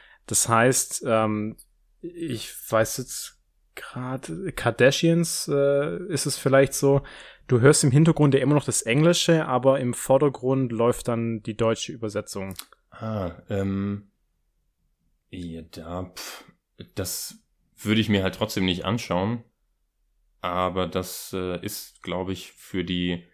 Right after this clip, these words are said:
Speaker 2: äh, visuelle Ästhetik nicht so schlimm, weil du ja nicht das Problem mit der fehlenden Lippensynchronisation hast.
Speaker 1: Hm, okay.
Speaker 2: Und du immer noch den Originalton, m-,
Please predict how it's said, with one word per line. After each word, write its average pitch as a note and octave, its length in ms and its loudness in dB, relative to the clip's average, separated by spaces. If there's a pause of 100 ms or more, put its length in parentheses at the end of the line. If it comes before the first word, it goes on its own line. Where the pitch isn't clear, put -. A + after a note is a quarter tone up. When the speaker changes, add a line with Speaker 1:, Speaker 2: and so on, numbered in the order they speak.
(720)
Speaker 2:
äh, E2+ 420 -6
visuelle F#2+ 400 0
Ästhetik F#2+ 500 -4
nicht F2+ 180 -4
so - 100 -10
schlimm, F2+ 400 -4
weil E2+ 160 -4
du F2 60 -8
ja F2 220 -2
nicht F2 240 -4
das F2 120 -8
Problem F2 380 -4
mit F2 100 -4
der F2 80 -6
fehlenden E2+ 380 -6
Lippensynchronisation E2+ 1040 -10
hast. - 300 -12 (760)
Speaker 1:
Hm, A#2+ 320 -10
okay. A#2 340 -12
Speaker 2:
Und G#2+ 160 0
du A#2+ 40 4
immer G#2 200 4
noch G2+ 220 4
den F#2+ 160 -2
Originalton, F#2+ 960 0 (580)
m-, F2 380 -4